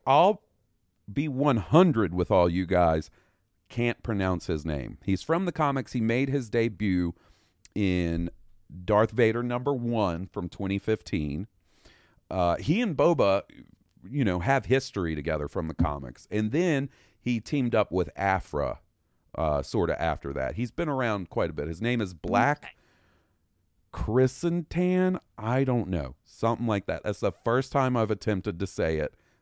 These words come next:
Speaker 1: since I've learned how to spell it over the last couple of days.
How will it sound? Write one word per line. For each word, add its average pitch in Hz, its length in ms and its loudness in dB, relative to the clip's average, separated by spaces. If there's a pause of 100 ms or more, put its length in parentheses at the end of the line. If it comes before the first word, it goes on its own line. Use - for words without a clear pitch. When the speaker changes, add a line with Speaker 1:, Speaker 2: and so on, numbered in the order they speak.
Speaker 1:
since 98 360 -4
I've 92 200 2
learned 90 320 -2
how 90 140 0
to 80 100 -2
spell 80 340 -2
it 76 80 -4
over 78 200 -4
the 71 60 -6
last 71 300 -6
couple 71 300 -8
of 65 80 -10
days. 65 400 -16